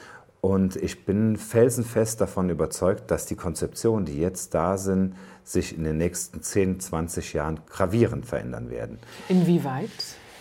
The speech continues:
Speaker 1: Ähm, der Altersdurchschnitt steigt ja jedes Jahr.
Speaker 2: Ja.
Speaker 1: Das heißt, wir haben immer mehr Hochbetagte.
Speaker 2: Mhm.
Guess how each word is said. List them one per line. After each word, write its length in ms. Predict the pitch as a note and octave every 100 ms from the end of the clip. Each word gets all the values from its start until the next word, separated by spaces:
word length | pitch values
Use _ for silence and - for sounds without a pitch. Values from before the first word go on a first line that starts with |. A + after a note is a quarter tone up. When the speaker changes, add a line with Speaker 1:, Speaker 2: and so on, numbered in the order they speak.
| - - - F2+
Speaker 1:
Ähm, 380 | F2+ E2+ F2 - - - B1 - C2+ -
der 180 | G#2+ F2+
Altersdurchschnitt 1300 | F#2+ C3+ B2+ - - - - - - A2+ A2 F2+ -
steigt 560 | - D#2 D#2 F#2+ -
ja 80 | G#2+
jedes 480 | F2+ F#2 F2+ E2 -
Jahr. 380 | D#2 C#2+ G2+ C#3+
Speaker 2:
Ja. 80 | F#2+
Speaker 1:
Das 200 | F2 D2
heißt, 380 | F2 F2 - -
wir 80 | E2
haben 200 | F2+ F2+
immer 220 | G#2+ B2+
mehr 240 | A2+ G2 D#2+
Hochbetagte. 840 | E2 - - A2+ C3 - - E3+ - - -
Speaker 2:
Mhm. 120 | -